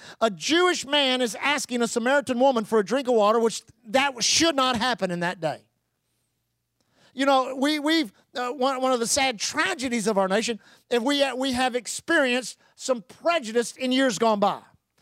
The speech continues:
Thank God the move of God is removing that prejudice out of the body of Christ. Can I get a better amen? I can't speak for all churches, but I can speak for Island Church. But we really don't understand the level of religious prejudice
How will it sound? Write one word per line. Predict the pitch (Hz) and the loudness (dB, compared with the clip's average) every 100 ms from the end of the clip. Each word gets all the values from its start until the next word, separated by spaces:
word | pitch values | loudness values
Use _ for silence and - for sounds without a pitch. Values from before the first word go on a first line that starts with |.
| _ _ - | _ _ -2
Thank | 269 254 | 0 2
God | 254 226 | 2 2
the | 233 | 2
move | 240 359 370 | 4 4 4
of | 285 | 2
God | 196 196 240 | 2 0 0
is | 247 202 | -2 -2
removing | 247 240 320 294 240 | 0 2 2 2 0
that | 226 233 | 0 -2
prejudice | 247 247 170 180 202 | 0 0 -2 -6 0
out | 185 | 0
of | 180 | 0
the | 175 | -2
body | 175 170 | 0 -2
of | 160 | -4
Christ. | - 151 117 - - _ _ _ _ _ _ _ - | -6 -6 -6 -18 -20 _ _ _ _ _ _ _ -6
Can | 226 | -2
I | |
get | 220 208 | 2 2
a | |
better | 196 196 | 2 2
amen? | 190 180 165 123 _ _ - | 2 0 -4 -8 _ _ -8
I | 196 | -6
can't | 214 240 | -2 -2
speak | 175 247 | -2 -4
for | 190 240 | 0 2
all | 269 | 2
churches, | 233 285 247 | 2 -2 0
but | 233 | 0
I | 247 | 2
can | 233 | 2
speak | 185 220 | 0 -2
for | 180 | 0
Island | 196 175 180 | 0 0 -2
Church. | 196 - - _ _ _ _ _ | -6 -8 -16 _ _ _ _ _
But | 165 311 285 226 | 0 2 2 0
we | 247 381 381 | -2 0 0
really | 285 302 381 349 | 0 2 2 2
don't | 294 277 | 2 2
understand | 277 277 247 - 247 233 | 2 0 -2 -2 -2 0
the | 240 | 0
level | 233 277 302 233 | 0 2 2 2
of | 220 220 | 0 2
religious | 233 240 269 359 381 285 254 | 2 2 2 2 2 -2 -4
prejudice | - 214 185 135 147 180 | -2 -2 -2 -4 -10 -10